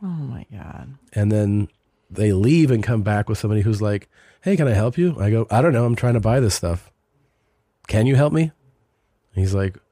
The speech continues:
Speaker 2: "What is it?" I go, "I don't wanna give information. I just wanna make purchases."
Speaker 1: Yeah, I agree with you.
Speaker 2: He's like,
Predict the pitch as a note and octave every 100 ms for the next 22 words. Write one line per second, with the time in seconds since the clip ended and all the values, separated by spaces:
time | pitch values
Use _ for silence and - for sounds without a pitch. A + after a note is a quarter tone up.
0 | _ _ _ _ _ _ A2 A#2+ A2+ G2+
1 | G2+ - A#2+ C3 C3+ C3+ B2 A#2+ A#2+ A#2
2 | A2+ A#2+ G2+ F#2 G#2 - G2+ F#2+ F#2 -
3 | A2 E3 G3+ C4+ E4 F#3+ B2+ G#2+ F3 G#3
4 | D#3 G#3 C#3 A#2+ B2+ G2+ G2+ G#2 G2